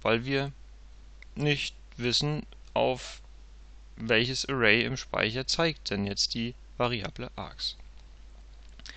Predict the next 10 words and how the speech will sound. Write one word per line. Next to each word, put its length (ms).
Wenn 160
alle 480
Eingabevariablen 1160
versorgt 680
sind 240
auf 140
dem 140
Speicher, 540
dann 320
wird 340